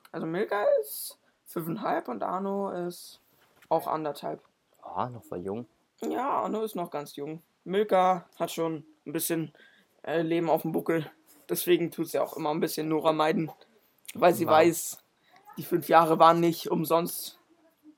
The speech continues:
Speaker 1: Ähm, und ja, ähm, hast du noch andere Themen vorbereitet?
Speaker 2: Ähm, ich, doch, gleich komme ich zu den Themen. Und zwar, äh, ich wollte noch was erzählen. Und zwar, mein Onkel hat eine Katze, die hat nur drei Beine.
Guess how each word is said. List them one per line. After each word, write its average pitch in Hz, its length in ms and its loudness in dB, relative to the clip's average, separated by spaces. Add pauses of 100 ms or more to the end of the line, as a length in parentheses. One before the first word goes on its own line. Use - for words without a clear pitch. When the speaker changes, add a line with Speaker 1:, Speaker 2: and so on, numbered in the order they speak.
(500)
Speaker 1:
Ähm, 247 320 -2 (480)
und 208 760 0
ja, 247 460 2 (340)
ähm, 185 380 0 (200)
hast - 200 -6
du 208 40 -2
noch 190 280 2
andere 220 340 -4
Themen 392 260 -2
vorbereitet? - 600 0
Speaker 2:
Ähm, 143 480 4
ich, - 200 -8 (220)
doch, 160 300 0
gleich 156 280 6
komme 147 220 2
ich 131 80 -4
zu 131 140 2
den 127 100 0
Themen. 139 260 2
Und 131 120 -2
zwar, 127 540 8
äh, 123 40 0
ich - 140 -10
wollte 147 140 2
noch 143 60 -6
was 143 140 -4
erzählen. 123 340 -4
Und 104 100 -6
zwar, 123 300 -2 (280)
mein 120 200 -2
Onkel 156 300 0
hat 131 160 -2
eine 123 180 -6
Katze, 139 680 -2 (360)
die 143 60 2
hat 135 80 0
nur 135 100 2
drei 123 220 4
Beine. 117 360 2